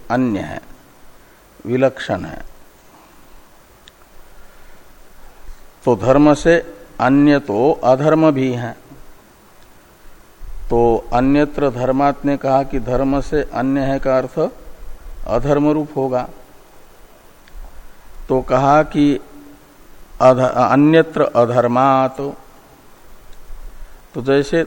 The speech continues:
धर्म से अन्यत है अशरीरत्व रूप मोक्ष, ऐसा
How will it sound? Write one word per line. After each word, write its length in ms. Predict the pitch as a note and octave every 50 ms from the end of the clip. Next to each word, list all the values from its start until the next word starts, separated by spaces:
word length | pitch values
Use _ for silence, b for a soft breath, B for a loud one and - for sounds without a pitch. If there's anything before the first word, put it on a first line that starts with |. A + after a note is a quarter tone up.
| - G#2+
धर्म 440 | G#2+ B2 A#2+ A#2 C3 C3+ C#3+ C#3+
से 280 | C3+ - - D3+ D3+ E3 - - - - - -
अन्यत 460 | A#2+ B2+ C3 C3+ C#3+ D3 D3 D3 - -
है 340 | A2+ G#2 G#2+ B2 F#3 A#3+ - - - - - - - - - - - - - - - _ - -
अशरीरत्व 920 | A2+ C3 C#3 C3+ - - C3 B2+ C3+ C3+ B2 B2 - - - - B2+ B2
रूप 260 | A#2+ C3 C3+ C3 -
मोक्ष, 560 | C3 A2 - A2+ A#2+ B2+ A#2+ - - - - F#2+ F2+ G2+ D3 A#3 - - - - - - - - - - - - - - - - -
ऐसा 760 | - - B2 C3 C3 C3 - C#3 G#2+ F#2 F2 F#2+ A2+ D3+ A#3+